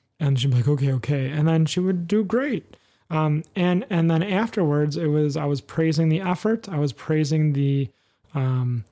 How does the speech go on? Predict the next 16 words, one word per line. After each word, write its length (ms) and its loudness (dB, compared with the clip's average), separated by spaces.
the, 640 -2
the, 580 -2
uh, 380 -8
the, 260 -6
uh, 220 -8
the, 140 -4
uh, 240 -6
attention 640 0
to 640 0
the 140 -2
hard 400 0
work 240 0
that 100 -12
they 140 0
put 240 -2
in, 280 0